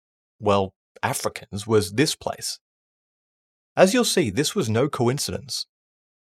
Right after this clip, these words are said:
Even before colonization, Ethiopia was no stranger to sticking out like a sore thumb.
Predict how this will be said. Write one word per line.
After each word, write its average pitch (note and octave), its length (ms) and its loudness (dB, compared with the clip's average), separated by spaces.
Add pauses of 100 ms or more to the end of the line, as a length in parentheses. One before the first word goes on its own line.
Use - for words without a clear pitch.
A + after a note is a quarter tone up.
(120)
Even A3 260 4
before E3+ 300 4
colonization, G2+ 760 0
Ethiopia C3+ 500 0
was G2 240 -4
no A2+ 220 0
stranger C#3+ 560 -2
to - 180 -10
sticking - 400 -6
out C3 180 -4
like G2+ 140 -4
a G#2+ 80 -2
sore B2+ 300 -2
thumb. G#2 420 -6